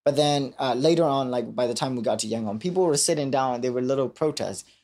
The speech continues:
What the military does is they would come in and they would just start shooting everyone. There was no, there was no negotiation. There was no, "Hey guys, can you move?" And then, you know, any, any of that stuff.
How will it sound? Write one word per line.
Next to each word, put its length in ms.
What 120
the 80
military 460
does 380
is 240
they 100
would 160
come 240
in 240
and 220
they 100
would 180
just 180
start 360
shooting 560
everyone. 600
There 120
was 160
no, 560
there 60
was 100
no 80
negotiation. 840
There 120
was 140
no, 460
"Hey 120
guys, 240
can 160
you 60
move?" 380
And 180
then, 240
you 80
know, 200
any, 420
any 340
of 180
that 180
stuff. 380